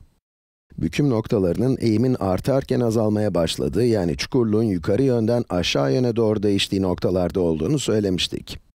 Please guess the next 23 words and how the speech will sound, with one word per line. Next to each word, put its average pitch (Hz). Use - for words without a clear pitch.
Eğim 120
bu 139
noktada 120
artarken 139
azalmaya 107
başlıyordu. 76
O 135
zaman 87
bu 127
bir 139
büküm 113
noktası. 78
Aynı 120
zamanda 98
büküm 131
noktaları 110
eğimin 113
azalırken 127
artmaya 117
başladığı 98
noktalar, 80
değil 135
mi? 73